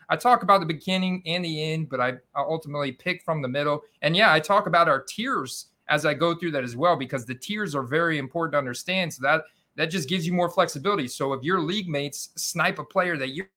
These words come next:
after, you don't all of a sudden go until and you're like, "Oh crap, what do I do?" And you just pick the guy that's on top of the rankings, not really knowing what to do because you're tilting. Well, I give you a tiered scoring, uh, tiered ranking system that'll show you guys that are comparable to the guy you were going after.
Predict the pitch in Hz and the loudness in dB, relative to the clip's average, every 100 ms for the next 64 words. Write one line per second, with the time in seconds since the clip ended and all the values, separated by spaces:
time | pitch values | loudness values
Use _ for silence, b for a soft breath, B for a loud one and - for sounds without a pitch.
0 | - 196 - 123 127 143 196 180 165 170 | -2 -2 -2 -4 -4 -4 2 2 4 2
1 | 160 - 175 160 127 156 165 160 - 185 | 2 2 2 2 -2 0 2 0 0 0
2 | 175 160 156 165 185 - - 190 175 170 | 0 0 -2 -2 -4 -6 -6 -2 0 0
3 | 165 151 139 190 185 147 135 156 - 190 | 0 0 -2 -2 -2 -4 -6 -8 -6 -8
4 | 185 127 143 156 151 139 143 139 160 156 | -8 0 4 6 4 0 -4 -2 2 2
5 | 147 123 147 180 165 123 113 - _ _ | 2 -2 -2 -2 -6 -10 -10 -16 _ _
6 | - 139 156 156 156 143 143 - 151 165 | -2 4 4 4 2 0 -4 -8 0 2
7 | 170 160 156 139 117 165 247 123 127 135 | 2 2 0 -2 -8 -4 -4 -4 -6 -6
8 | 117 110 226 262 - 131 127 131 b 151 | -8 -6 0 0 0 -10 -10 -12 b 2
9 | 156 220 202 156 - 185 185 - 165 147 | 2 0 -2 -4 -4 -6 -6 -4 -2 -2
10 | - 139 123 - - 208 196 123 139 233 | 0 0 0 -4 -6 -2 -2 0 2 2
11 | 240 143 - 139 131 139 127 127 131 - | 0 -4 -4 -6 -6 -6 -2 0 -2 0
12 | 202 196 147 127 143 147 131 127 - 139 | 2 2 0 4 6 4 0 -8 -8 -10
13 | - 165 160 147 135 - 135 135 139 131 | 0 2 2 -2 -8 -8 -4 0 0 0
14 | 120 127 127 120 151 160 - 113 | -4 -2 0 2 4 4 0 -8